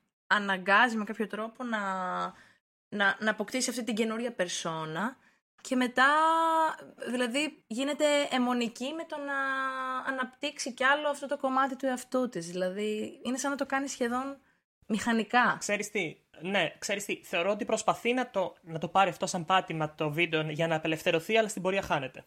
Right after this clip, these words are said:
Speaker 1: Μμμ.
Speaker 2: Αυτό περισσότερο. Άρα, ξέρεις, εμ, και
Speaker 1: Δηλαδή,
Speaker 2: όλη
Speaker 1: ναι,
Speaker 2: αυτή
Speaker 1: δεν
Speaker 2: την
Speaker 1: ξέρω αν τη
Speaker 2: περσόνα που
Speaker 1: λυτρώνει,
Speaker 2: φτιάχνει, που στο
Speaker 1: ναι.
Speaker 2: δεύτερο κύκλο το λέει, ναι, όχι, δεν θεωρώ ότι τελικά καταλήγει να τη λυτρώνει, συμφωνώ σε αυτό.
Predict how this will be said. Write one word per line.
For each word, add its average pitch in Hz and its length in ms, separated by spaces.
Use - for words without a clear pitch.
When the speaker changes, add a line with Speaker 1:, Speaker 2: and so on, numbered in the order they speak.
Speaker 1:
Μμμ. 240 480
Speaker 2:
Αυτό - 180
περισσότερο. 139 500
Άρα, 202 420
ξέρεις, 160 420
εμ, 180 300
και 233 80
Speaker 1:
Δηλαδή, 190 220
Speaker 2:
όλη 262 100
Speaker 1:
ναι, 269 60
Speaker 2:
αυτή - 40
Speaker 1:
δεν - 100
Speaker 2:
την 240 100
Speaker 1:
ξέρω - 180
αν - 60
τη - 60
Speaker 2:
περσόνα 175 140
που - 60
Speaker 1:
λυτρώνει, 208 160
Speaker 2:
φτιάχνει, 165 200
που 170 60
στο 170 100
Speaker 1:
ναι. 175 60
Speaker 2:
δεύτερο 180 200
κύκλο 190 280
το 180 100
λέει, 175 280
ναι, 196 260
όχι, 233 200
δεν 226 120
θεωρώ 247 180
ότι 208 160
τελικά 180 340
καταλήγει 165 360
να 156 80
τη 151 100
λυτρώνει, 143 340
συμφωνώ 170 280
σε 156 100
αυτό. 135 220